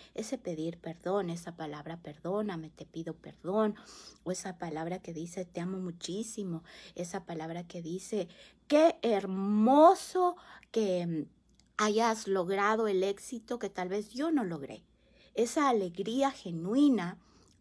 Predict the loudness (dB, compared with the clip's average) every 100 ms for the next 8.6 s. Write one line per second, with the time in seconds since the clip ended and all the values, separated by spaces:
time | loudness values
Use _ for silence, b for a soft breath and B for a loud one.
0 | _ -4 -2 -2 -4 -6 -12 _ _ _
1 | _ _ _ -12 -8 -4 -4 -4 0 2
2 | 4 2 -2 -18 _ _ _ _ -20 _
3 | -6 -6 -6 B B B B B -12 -12
4 | -12 0 2 4 4 2 0 -8 -8 -8
5 | -4 -4 -4 -4 -4 -2 -2 -2 b b
6 | _ _ _ -10 -10 -2 4 6 6 2
7 | -2 -6 B B B _ _ _ 4 4
8 | 4 -2 0 0 0 -4